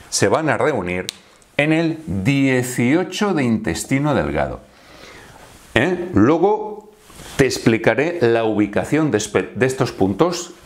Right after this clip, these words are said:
cuando vayamos a utilizarlos, ¿eh? Tiene los tres canales in del pie,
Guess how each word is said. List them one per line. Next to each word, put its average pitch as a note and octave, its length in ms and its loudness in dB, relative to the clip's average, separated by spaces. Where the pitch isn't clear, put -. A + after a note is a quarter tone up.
cuando C#3+ 340 2
vayamos A#2 460 0
a G2+ 60 4
utilizarlos, C2 880 -4
¿eh? D#3 200 0
Tiene D3+ 320 4
los G#2+ 320 4
tres G3 300 0
canales D3 640 -2
in D#3+ 240 4
del D#2 200 0
pie, D3+ 520 -2